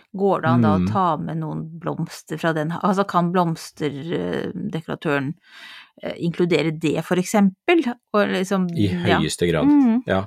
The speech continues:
Speaker 2: i høyeste grad. Og, eh, det er jo da å ta med da blomster fra hagen og si at, ja, men jeg har lyst til at dette skal inkluderes i sorgbinderiet,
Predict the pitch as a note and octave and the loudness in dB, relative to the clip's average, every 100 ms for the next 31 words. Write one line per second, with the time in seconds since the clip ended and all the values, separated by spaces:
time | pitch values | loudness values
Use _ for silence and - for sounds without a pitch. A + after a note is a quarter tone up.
0 | - A#2 G2 A#2 D#2+ - F#2+ D2+ - _ | -2 -2 0 -4 -4 -6 -4 -4 -6 _
1 | - - - - G#2 G#2 G2+ G#2+ G2+ G#2 | -20 -20 -20 -2 0 2 0 -4 2 4
2 | G#2 G#2 G2+ F#2 B2 C3 G#2 F#2 F#2 F#2 | 4 2 -2 -2 0 2 2 0 -2 -4
3 | F#2+ G2+ _ - G#2+ - A#2 F2 F2 F#2 | -6 -12 _ -12 -12 -8 -2 0 0 -4
4 | F2 E2+ D2+ - F2 G#2 F#2+ E2+ A2+ A#2 | -4 -4 -6 -8 -6 -2 0 0 2 2
5 | F#2+ F2+ F2 E2+ F2+ G2 F#2 G2 F2+ - | 2 -2 -2 -2 -2 -2 -2 -2 -4 -4
6 | E2+ F2 F#2 - F#2 F2 E2+ G2 F2 F2+ | -2 0 -2 -4 -4 -4 -4 -2 -2 -4
7 | E2+ F2 - F#2 E2+ F2 F2 G2+ D#3+ | -6 -6 -4 -4 -4 -6 -4 -4 -4